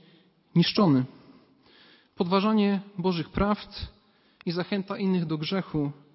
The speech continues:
jest jednym z dwóch zagrożeń dla Kościoła. Zagrożeń, które istnieją od wieków. Zewnętrzne zagrożenie, mówiliśmy o tym, kiedy patrzyliśmy na list do Smyrny.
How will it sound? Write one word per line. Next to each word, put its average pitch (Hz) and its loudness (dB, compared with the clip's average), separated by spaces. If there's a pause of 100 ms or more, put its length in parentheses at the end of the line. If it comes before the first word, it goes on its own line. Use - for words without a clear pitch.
(560)
jest 165 -4
jednym 214 0
z 175 -4
dwóch 190 -4
zagrożeń 190 -4
dla 185 -8
Kościoła. 156 -8 (320)
Zagrożeń, 170 -4
które 175 -6
istnieją 185 -6
od 165 -6
wieków. 151 -8 (840)
Zewnętrzne 208 2
zagrożenie, 202 0 (580)
mówiliśmy 170 -6
o 170 -8
tym, 170 -10
kiedy 151 -12
patrzyliśmy 160 -8
na 160 -4
list 147 -6
do 156 -8
Smyrny. 123 -4